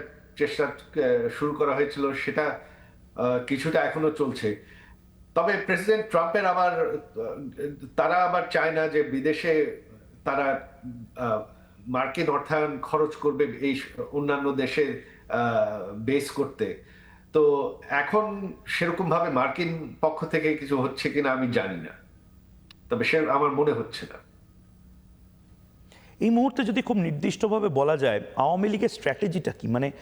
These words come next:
Speaker 2: এখন আওয়ামী লীগ, আহ, মানে কোন জায়গায় দাঁড়িয়ে রয়েছে এই মুহূর্তে?
Speaker 1: আমাদের সমর্থন আছে, আমাদের কোটি কোটি ভোটার আছে, আহ, আমাদের লক্ষ লক্ষ কর্মী আছে। আমরা আমাদের আন্দোলন চালিয়ে যাব।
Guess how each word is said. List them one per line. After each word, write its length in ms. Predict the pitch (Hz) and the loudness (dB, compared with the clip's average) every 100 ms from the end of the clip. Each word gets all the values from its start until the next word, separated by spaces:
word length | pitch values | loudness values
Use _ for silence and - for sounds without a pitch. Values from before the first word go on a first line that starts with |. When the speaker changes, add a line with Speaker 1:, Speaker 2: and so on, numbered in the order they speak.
| - - - | -20 -20 -10
Speaker 2:
এখন 280 | - - 220 | -4 -2 -2
আওয়ামী 400 | - 160 185 202 | 2 2 2 2
লীগ, 280 | 208 233 - - | 2 0 -2 -4
আহ, 160 | 135 | -4
মানে 220 | 135 127 131 | -4 -4 -4
কোন 220 | - 233 196 | 0 0 4
জায়গায় 380 | 156 165 196 | 2 2 0
দাঁড়িয়ে 360 | 151 131 151 180 | 2 2 2 0
রয়েছে 360 | - - - 110 | 0 -4 -4 -2
এই 60 | |
মুহূর্তে? 340 | 117 117 - - - - - - - - - - - - - - - - - - - - - - - - - | -2 -4 -6 -18 -20 -20 -20 -20 -20 -20 -20 -20 -20 -20 -20 -20 -18 -18 -18 -20 -20 -20 -20 -20 -20 -20 -10
Speaker 1:
আমাদের 520 | - 135 220 254 262 240 | -2 0 2 2 2 2
সমর্থন 640 | - 160 180 - 208 190 | 0 0 0 2 2 2
আছে, 340 | 170 170 190 | 0 2 2
আমাদের 460 | 165 139 160 165 156 | 2 2 2 2 0
কোটি 260 | 143 147 156 | 0 0 2
কোটি 220 | 156 147 | 0 0
ভোটার 400 | 113 120 147 147 | 0 0 4 4
আছে, 540 | 151 - 156 147 - - | 2 0 2 0 -4 -8
আহ, 640 | 110 110 113 117 113 107 | -2 2 2 2 2 2
আমাদের 400 | 127 131 139 127 | 2 2 0 0
লক্ষ 260 | 120 123 151 | 0 0 0
লক্ষ 240 | 139 - | 0 0
কর্মী 420 | 147 131 123 135 | -2 0 2 2
আছে। 380 | 120 - 123 123 - - - - - | 2 0 -2 -4 -8 -20 -20 -20 -8
আমরা 280 | - 139 180 | -2 0 2
আমাদের 340 | 180 175 170 | 2 4 4
আন্দোলন 420 | 139 139 143 151 143 | 4 2 2 2 2
চালিয়ে 360 | 127 131 139 | 0 2 2
যাব। 300 | 135 131 160 | 2 0 -2